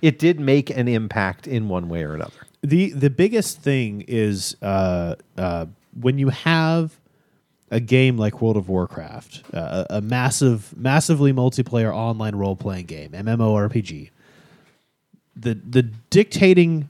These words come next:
Speaker 2: trend is cur-, c-, uh, uh, concurrent players.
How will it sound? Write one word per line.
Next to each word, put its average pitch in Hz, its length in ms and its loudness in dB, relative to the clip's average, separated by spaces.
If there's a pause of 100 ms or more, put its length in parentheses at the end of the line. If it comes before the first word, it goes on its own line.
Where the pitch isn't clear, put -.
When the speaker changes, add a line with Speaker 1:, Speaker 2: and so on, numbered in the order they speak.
(120)
Speaker 2:
trend 82 580 -4
is 101 480 2 (720)
cur-, - 340 -6
c-, - 140 -2
uh, 120 60 -2
uh, 107 400 2
concurrent 135 480 2
players. - 420 -12